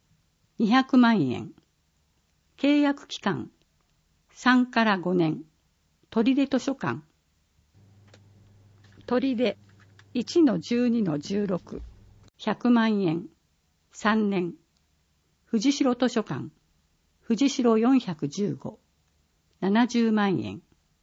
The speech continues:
三から五年。藤代スポーツセンター。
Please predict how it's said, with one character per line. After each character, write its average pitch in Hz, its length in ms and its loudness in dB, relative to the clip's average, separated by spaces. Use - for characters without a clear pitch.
三 247 360 2
か 226 160 0
ら 202 120 0
五 160 160 -2
年。 147 220 -2
藤 226 260 0
代 269 260 2
ス 254 120 -8
ポ 254 180 0
ー 240 40 -2
ツ - 100 -14
セ 220 180 -2
ン 185 80 0
タ - 180 -14
ー。 - 40 -10